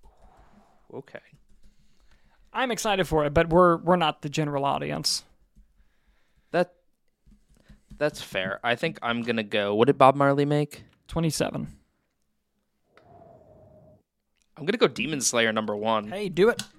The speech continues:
Speaker 1: Call me crazy. Then we're
Speaker 2: Yeah.
Speaker 1: gonna go Bob Marley. I'm gonna go,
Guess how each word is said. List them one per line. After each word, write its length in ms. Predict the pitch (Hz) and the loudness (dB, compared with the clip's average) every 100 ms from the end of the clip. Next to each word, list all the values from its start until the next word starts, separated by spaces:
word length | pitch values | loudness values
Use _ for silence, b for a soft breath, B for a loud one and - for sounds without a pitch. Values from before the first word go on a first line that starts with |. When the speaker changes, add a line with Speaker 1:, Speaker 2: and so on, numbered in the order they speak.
| - | -14
Speaker 1:
Call 160 | - 139 | -4 -4
me 120 | 165 | -4
crazy. 500 | - 127 117 104 101 | -2 0 0 -2 -2
Then 140 | 110 123 | -2 0
we're 60 | |
Speaker 2:
Yeah. 40 | 139 | -2
Speaker 1:
gonna 120 | 143 | 0
go 120 | 135 | 2
Bob 240 | 120 120 | 4 4
Marley. 480 | 117 101 98 101 123 - _ _ _ _ _ _ _ - | 4 -6 -6 -6 -8 -10 _ _ _ _ _ _ _ -14
I'm 120 | 117 | -6
gonna 140 | 117 | -4
go, 720 | 104 107 107 107 107 104 101 | -4 4 6 8 8 8 6